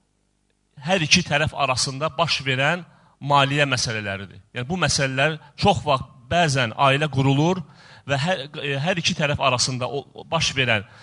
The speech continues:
kiçik maliyyə söhbətləri sonradan böyük problemə çevrilir və neçə illər müzakirə olunur və nəticədə çox vaxt, e, demək, e, bəzi hallarda gətirib hətta boşanmağa çıxarda bilir. Ona görə Peyğəmbərimiz sallallahu əleyhi və səlləm bizi yönəldir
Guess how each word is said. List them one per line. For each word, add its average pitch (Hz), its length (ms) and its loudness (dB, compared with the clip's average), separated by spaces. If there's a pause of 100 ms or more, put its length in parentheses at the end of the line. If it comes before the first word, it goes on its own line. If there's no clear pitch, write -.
(160)
kiçik - 400 2
maliyyə 156 460 0
söhbətləri 143 840 0 (340)
sonradan 160 800 2 (560)
böyük 170 300 2
problemə 139 420 -2
çevrilir 160 580 -6
və 156 140 -2
neçə 160 320 2
illər 147 420 -2
müzakirə 139 540 0
olunur 185 500 0 (400)
və 143 100 2
nəticədə 151 680 -2
çox 175 260 -2
vaxt, 147 240 -4 (200)
e, 123 380 -6
demək, 131 340 -4 (340)
e, 117 160 -6 (360)
bəzi 175 280 6
hallarda 143 440 0
gətirib 151 360 -4
hətta 147 220 -8
boşanmağa 135 440 -2
çıxarda 104 380 0
bilir. 85 180 -14 (520)
Ona 147 200 2
görə 170 220 0
Peyğəmbərimiz 151 580 2
sallallahu 147 300 2
əleyhi - 80 -2
və 147 40 2
səlləm 151 180 -2
bizi 147 200 0
yönəldir 143 600 4